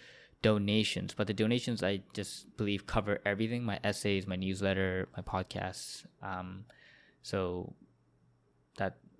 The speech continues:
that's honestly, like, it's awesome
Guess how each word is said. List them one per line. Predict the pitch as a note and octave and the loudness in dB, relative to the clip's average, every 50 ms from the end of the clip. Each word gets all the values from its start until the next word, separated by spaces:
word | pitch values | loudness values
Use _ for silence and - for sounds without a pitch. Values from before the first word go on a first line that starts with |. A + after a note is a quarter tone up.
| _ - | _ -6
that's | - - A2 - - - - - - - - | -2 0 0 0 -2 -6 -8 -8 -10 -6 -2
honestly, | A#2 A#2+ A#2+ - C#3 B2 | 0 0 0 0 0 0
like, | G#2 G#2+ - - _ - - - - - - _ _ _ _ _ _ _ _ _ _ _ _ _ _ _ _ - | 0 -2 -2 -4 _ -20 -20 -20 -20 -20 -20 _ _ _ _ _ _ _ _ _ _ _ _ _ _ _ _ -2
it's | B2 - - | 0 0 2
awesome | - G#2 A2+ - D#3 C#3+ D3 | 4 2 2 2 0 -2 -2